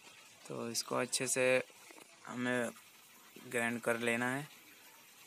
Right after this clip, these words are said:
ताकि ऑयल जो है लीक ना करे। तो अभी हम इसको grind करते हैं, पहले मोटे वाले से, फिर उसके बाद, बाद,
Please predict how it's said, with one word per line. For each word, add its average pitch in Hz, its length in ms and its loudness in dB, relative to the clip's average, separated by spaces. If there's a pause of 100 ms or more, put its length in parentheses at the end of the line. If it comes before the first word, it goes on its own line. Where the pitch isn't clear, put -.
(520)
ताकि 117 500 2 (680)
ऑयल 117 280 4
जो 117 140 -2
है 117 100 2
लीक 113 380 0
ना 113 120 0
करे। 135 280 -4 (1000)
तो 117 80 -4
अभी 117 200 -2
हम 120 160 0
इसको 120 240 -4
grind 117 320 2
करते 117 280 -2
हैं, 117 100 0
पहले 117 260 2
मोटे 113 300 0
वाले 117 240 0
से, 131 160 -4
फिर 123 260 0
उसके 117 320 -6
बाद, 113 220 6
बाद, 107 380 2